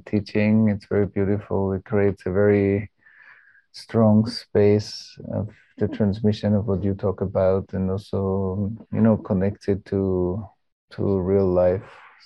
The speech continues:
So it's very beautiful. I think that was a, a great journey <laughs> that you went on, on, on touching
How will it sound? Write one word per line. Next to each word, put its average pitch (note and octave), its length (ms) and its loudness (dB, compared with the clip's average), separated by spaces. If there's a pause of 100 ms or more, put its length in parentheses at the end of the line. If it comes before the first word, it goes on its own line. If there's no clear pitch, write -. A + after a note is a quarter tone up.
So - 80 -8
it's - 120 -14
very G2+ 220 2
beautiful. G2+ 680 0
I - 500 -20
think B2 160 4
that B2 120 6
was A#2+ 240 6
a, A#2 320 4
a A2 40 4
great A#2 360 4
journey A2+ 640 4 (200)
<laughs> - 280 -12 (800)
that A2+ 200 2
you G#2+ 280 6
went G#2+ 300 4
on, G#2 400 4
on, G2 520 2
on G2 420 0
touching G2+ 640 0